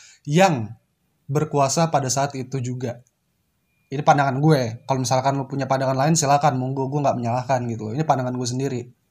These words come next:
Kalau misalkan mereka ngasih saran, oke, gue terima, gue terima, kita jadiin masukan. Kalau, kalau, kalau bisa nih ya, kalau bisa kita jadiin program kerja kita untuk pengurus saat ini. Tapi kalau misalkan dikendalikan, itu yang gue nggak suka. Tiba-tiba kita nggak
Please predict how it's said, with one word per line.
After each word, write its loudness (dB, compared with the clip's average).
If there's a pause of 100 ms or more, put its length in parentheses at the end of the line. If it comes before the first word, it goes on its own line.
(140)
Kalau 4
misalkan 6
mereka 4
ngasih 2
saran, 4
oke, 0
gue 4
terima, 0
gue 0
terima, 2
kita 2
jadiin 2
masukan. 0
Kalau, -2
kalau, 4 (220)
kalau 4
bisa 6
nih 4
ya, -
kalau 2
bisa 0
kita -4
jadiin 0
program -2
kerja -4
kita -2
untuk -4
pengurus -4
saat 0
ini. 0 (320)
Tapi 0
kalau 4
misalkan 4
dikendalikan, 2
itu 0
yang 4
gue 2
nggak -2
suka. -8 (960)
Tiba-tiba 2
kita 2
nggak 2